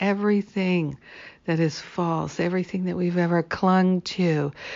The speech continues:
that wasn't true, everything that we defended against. We are grateful and thankful to let go of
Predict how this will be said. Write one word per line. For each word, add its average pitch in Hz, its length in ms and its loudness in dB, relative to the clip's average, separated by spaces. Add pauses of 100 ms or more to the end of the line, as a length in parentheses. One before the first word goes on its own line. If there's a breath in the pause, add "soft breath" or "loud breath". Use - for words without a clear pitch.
(220 loud breath)
that 170 460 4
wasn't 180 600 2
true, 170 640 2 (520)
everything 185 600 2
that 165 180 0
we 175 200 2 (300 loud breath)
defended 202 760 6 (100)
against. 165 840 -2 (440 loud breath)
We 208 240 10
are 185 180 8
grateful 180 520 2
and 175 160 0
thankful 180 380 0
to 180 140 -2
let 180 500 0
go 175 340 2
of 165 160 0